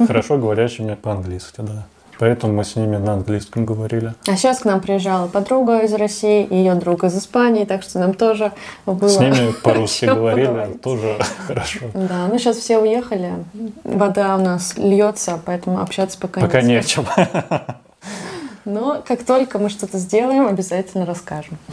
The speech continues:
Speaker 1: Ну, в целом, да, это важный аспект, в котором будем развиваться, но поскольку мы и интроверты,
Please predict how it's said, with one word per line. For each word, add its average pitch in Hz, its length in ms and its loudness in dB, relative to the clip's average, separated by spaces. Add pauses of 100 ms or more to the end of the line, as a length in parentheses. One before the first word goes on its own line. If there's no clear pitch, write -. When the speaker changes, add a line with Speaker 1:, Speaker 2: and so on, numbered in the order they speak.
(680)
Speaker 1:
Ну, 165 80 6
в 156 60 -6
целом, 185 260 6
да, 170 120 6
это 113 540 -2 (280)
важный 120 460 2
аспект, 208 460 -2
в - 140 -6
котором 117 380 4
будем 117 260 0
развиваться, 143 540 2 (280)
но 151 180 4
поскольку 117 480 -2
мы 104 200 -4 (300)
и 143 200 2
интроверты, 107 640 0